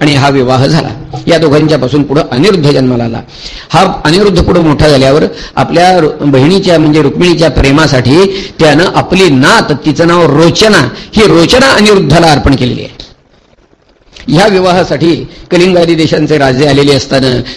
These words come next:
त्यांनी रुक्मीच्या, रुक्मीला भरीला घातला. "अरे तुला जर या यादवानं जिंकायचं असेल तर त्या बलरामाला द्यूताला बोलव," म्हणाले, "त्यांना काय खेळायला येत नाही, त्याला काय खेळ," म्हणाले.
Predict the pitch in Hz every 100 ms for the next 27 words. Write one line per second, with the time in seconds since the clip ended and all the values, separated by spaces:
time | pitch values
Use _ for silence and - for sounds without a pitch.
0 | - 147 147 190 165 143 127 - 233 196
1 | 202 190 185 175 165 151 123 175 170 127
2 | 139 190 180 117 120 117 - - - -
3 | - - - 185 185 165 185 190 175 170
4 | 160 143 160 165 160 135 135 165 165 151
5 | 147 160 165 156 160 147 139 156 175 175
6 | 175 135 147 180 208 208 226 294 226 165
7 | 151 147 175 160 151 156 180 - 190 180
8 | 165 175 185 - 202 _ _ _ - 220
9 | - - 202